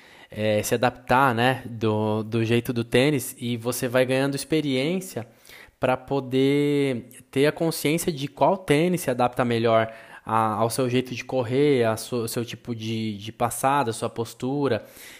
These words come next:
e ao terreno que você corre também, se você corre na esteira, na rua, numa, num chão batido. Então isso é, é interessante também até nesse sentido. Cada corredor é único e, e pode se adaptar à sua maneira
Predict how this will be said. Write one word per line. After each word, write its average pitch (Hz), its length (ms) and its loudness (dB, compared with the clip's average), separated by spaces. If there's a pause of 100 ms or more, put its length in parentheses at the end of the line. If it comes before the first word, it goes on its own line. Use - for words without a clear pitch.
(120)
e 113 440 0
ao 117 120 4
terreno 123 380 0
que 127 120 -14
você 113 260 -4
corre 120 340 0
também, 120 440 -2
se - 100 -12
você 110 200 -8
corre 113 220 -6
na 117 100 -4
esteira, 131 500 0
na 113 120 -2
rua, 117 480 -2 (360)
numa, 110 600 -4
num 113 160 -4
chão 117 220 -4
batido. 117 580 0
Então 127 360 -2
isso 131 180 -4
é, 135 320 0
é 127 40 -2
interessante 139 640 -4
também 135 420 -2 (500)
até 120 340 0
nesse 131 300 -2
sentido. 120 580 -4 (440)
Cada 175 280 0
corredor 123 840 0
é 135 160 0
único 117 580 -2 (180)
e, 120 360 -4
e 113 40 -4
pode 131 280 0
se - 60 2
adaptar 139 420 2
à 139 60 4
sua 156 180 2
maneira 165 500 2